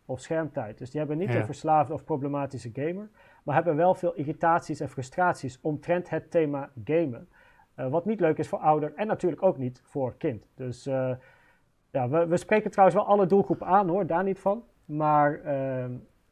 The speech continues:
Speaker 1: de, de, de, de, het percentage mensen die strijd heeft in het huis is, is, ja, eigenlijk onbekend.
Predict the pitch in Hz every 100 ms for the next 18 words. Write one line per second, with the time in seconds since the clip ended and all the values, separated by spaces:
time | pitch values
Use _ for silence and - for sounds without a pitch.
0 | _ - 127 151 151 147 147 127 135 127
1 | 151 135 180 175 151 180 185 - 151 165
2 | 175 147 143 139 - - 151 160 202 180
3 | 196 196 185 170 151 185 190 240 147 -
4 | _ 156 131 - 143 139 - 165 - 151
5 | 131 165 123